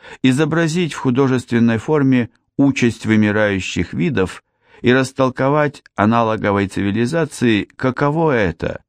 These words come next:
внезапно обнаружить, что ты становишься цифровой. Те, чьи мечты и идеи, неважно, практичны или нет, всегда размером с планету, и те, кто всегда продолжает идти вперёд,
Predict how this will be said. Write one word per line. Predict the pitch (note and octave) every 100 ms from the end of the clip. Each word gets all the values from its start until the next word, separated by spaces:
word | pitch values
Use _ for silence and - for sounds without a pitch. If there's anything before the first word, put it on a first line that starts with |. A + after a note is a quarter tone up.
| _ _ _ _ -
внезапно | G#2 A2 B2+ B2+ - G2
обнаружить, | F#2 F#2 B2 A2 G2+
что | - F#2
ты | F2 G#2+
становишься | - E2+ F#2 F2+ F2+ - - F2 -
цифровой. | G#2+ F2 F#2+ F2 C#2 G1+ - _ _ _ _ _ _ _ _ -
Те, | A#2+ G#2+
чьи | - G2
мечты | F#2 F2 - G2+
и | F#2+ F2 D#2+
идеи, | F2+ B2 A#2 G#2 - _ _ _ _ -
неважно, | F#3+ E3+ D3+ A2 G#2+
практичны | F#2+ G2 - B2 A#2+ - F2+ E2+
или | E2 F2
нет, | D3 D3+ - _ _ _ _ -
всегда | - C#3 D#3+ F3
размером | D3+ B2+ B2 A#2+ A2 G2+
с | -
планету, | F#2 E2+ F2+ D#3+ D#3+ C#3 - _ _ _ -
и | G#2
те, | G#2+ G#3
кто | - D3+
всегда | - C3 A2 D#3 E3
продолжает | B2 G#2+ G2 F#2+ B2 A#2 -
идти | F#2 - G#2 F2+
вперёд, | - E2+ D#2+ C#3 -